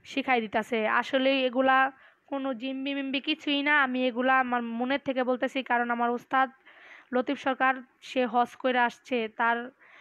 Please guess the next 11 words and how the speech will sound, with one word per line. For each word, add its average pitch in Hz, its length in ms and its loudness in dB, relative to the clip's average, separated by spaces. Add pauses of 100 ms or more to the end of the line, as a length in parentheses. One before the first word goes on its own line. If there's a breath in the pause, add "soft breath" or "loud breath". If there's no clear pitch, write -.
(380 loud breath)
তার 262 160 6 (100)
অনেক 302 320 2
সুনাম, 247 400 0 (160)
সে - 200 -2
আমাদের 254 380 0
বাং-, 247 300 -2 (280)
বাংলাদেশ 240 560 -2
বাউল 247 260 2
শিল্পী 240 300 -6
সমিতির 240 420 -4
সভাপতি, 226 640 0